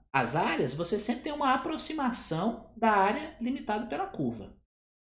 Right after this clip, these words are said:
Dependendo do número de retângulos, a sua aproximação fica melhor, porque o seu erro vai diminuindo, tá? Então, por exemplo, quando eu aumento o número de retângulos,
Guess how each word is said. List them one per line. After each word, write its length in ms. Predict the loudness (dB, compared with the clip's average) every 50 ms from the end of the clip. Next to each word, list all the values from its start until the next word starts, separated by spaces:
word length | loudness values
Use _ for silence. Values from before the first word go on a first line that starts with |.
| _ 4
Dependendo 540 | 4 6 6 4 4 4 4 4 4 4 4
do 120 | 6 8 8
número 500 | 8 8 8 6 6 6 4 2 2 0
de 100 | 0 2
retângulos, 880 | 2 2 2 2 2 2 2 2 0 0 0 0 -2 -2 -4 -8 -6
a 80 | -6 -6
sua 260 | -2 2 4 4 6
aproximação 720 | 4 4 2 -2 -2 0 2 4 6 6 6 6 4 4 2
fica 240 | 2 -2 -2 0 2
melhor, 680 | 2 4 4 4 4 4 6 4 4 2 -2 -8 -14 -12
porque 200 | -10 -6 -2 0
o 80 | 0 0
seu 320 | 2 4 4 6 6 6
erro 240 | 6 4 4 4 2
vai 140 | 2 2 2
diminuindo, 720 | 2 2 2 4 4 4 4 2 0 0 -2 -4 -8 -8
tá? 340 | -8 -6 -6 -6 -8 -12 -16 -20 -20 -20 _ _ _
Então, 160 | -4 0 4
por 100 | 6 8
exemplo, 440 | 8 8 6 4 4 2 0 -2 -4
quando 180 | -2 -2 2
eu 100 | 4 6
aumento 500 | 6 6 6 4 4 4 4 2 2 2
o 60 | 0 0
número 240 | 0 0 0 0
de 120 | -2 -2 -4
retângulos, 840 | -2 -4 -4 0 2 2 2 2 2 0 -4 -8 -10 -14 -14 _